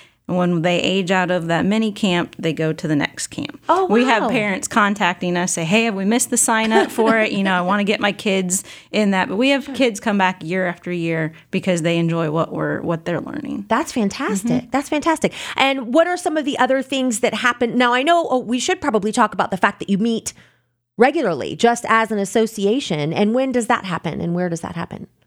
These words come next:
Speaker 1: Usually the fourth, uh, Wednesday of each month at Minnetrista, six thirty, we s-, uh, start, and then the speaker starts at seven.
Speaker 2: Okay. Now, is that open to the public, or it is?
Speaker 1: Yes, all
Speaker 2: At
Speaker 1: meetings are open to the public, um, and then we have, after the speaker, we have a short business meeting.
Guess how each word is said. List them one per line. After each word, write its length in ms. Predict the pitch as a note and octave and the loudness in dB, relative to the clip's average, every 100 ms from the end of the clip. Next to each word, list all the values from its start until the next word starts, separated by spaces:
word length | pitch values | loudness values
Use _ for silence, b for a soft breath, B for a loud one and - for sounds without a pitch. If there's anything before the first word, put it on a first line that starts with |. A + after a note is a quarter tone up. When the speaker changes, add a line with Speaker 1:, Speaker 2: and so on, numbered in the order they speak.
| _ | _
Speaker 1:
Usually 340 | B3 B3 C4+ B3+ | -6 -4 -4 -4
the 80 | A#3 | -4
fourth, 460 | - A#3 B3 - - | 0 2 2 -4 -2
uh, 260 | G#3+ G3 F#3+ | 0 2 0
Wednesday 460 | G3 G3+ G#3 G#3+ F#3+ | 0 0 0 -2 -2
of 100 | - | -2
each 220 | F#3+ - | -6 -4
month 240 | F#3 F3 | -4 -4
at 140 | F3 E3 | -6 -6
Minnetrista, 580 | E3+ E3 - D3 - - - | -4 -6 -8 -10 -12 -16 -10
six 340 | - B3 - | -4 -4 -2
thirty, 460 | B3 A3+ A3 A3+ A3+ | 0 0 0 -2 -2
we 100 | G#3 | -2
s-, 160 | G#3 - - | -4 -4 -4
uh, 260 | G#3 F#3+ E3+ | -2 -2 -2
start, 420 | E3+ F#3+ F#3 F#3 | -4 0 0 0
and 140 | E3+ F3 | -2 -6
then 100 | E3+ | -6
the 60 | |
speaker 340 | - F#3+ E3 E3+ | -6 -6 -6 -6
starts 320 | - D#3+ - | -6 -8 -6
at 60 | |
seven. 400 | - - - - - | -6 -6 -10 -10 -8
Speaker 2:
Okay. 360 | C#4 - D4 - B | -6 -2 -2 -2 B
Now, 140 | C4+ C4+ | 2 2
is 80 | |
that 160 | D#4 C#4 C4+ | 2 0 0
open 560 | C#4+ D4 C#4 C4+ C4+ - | 0 0 -2 -4 -8 -4
to 140 | C#4+ | 0
the 80 | A#3+ | 0
public, 540 | - C4+ E4 A4 - | 0 0 0 -2 0
or 180 | A#3 G#3 - B | 0 0 -4 B
it 120 | C4 | 2
is? 300 | G4+ G#4+ - | 2 0 -2
Speaker 1:
Yes, 180 | A3 - | 0 0
all 140 | - | 4
Speaker 2:
At 60 | B3 | 4
Speaker 1:
meetings 320 | C4 C4 C#4+ | 4 0 0
are 80 | B3+ | 0
open 200 | A3+ B3 | 0 0
to 120 | A#3 A#3 | 0 -2
the 100 | G#3+ | 0
public, 640 | A#3 G#3+ A3 G#3+ - - | 0 0 2 0 -2 -4
um, 220 | G3+ F#3 | -2 0
and 80 | F3+ | 0
then 100 | F#3 | -2
we 100 | F#3+ | -2
have, 360 | F#3 F#3 F3 - | -2 -2 -2 -4
after 260 | F3+ F#3 F#3+ | -4 -4 -4
the 80 | F3 | -6
speaker, 360 | - F#3 F#3 | -6 -6 -4
we 80 | F3+ | -4
have 100 | F3 | -4
a 40 | E3+ | -4
short 260 | E3+ - | -6 -6
business 340 | - - - - | -6 -6 -6 -6
meeting. 380 | - - F#3+ | -8 -10 -12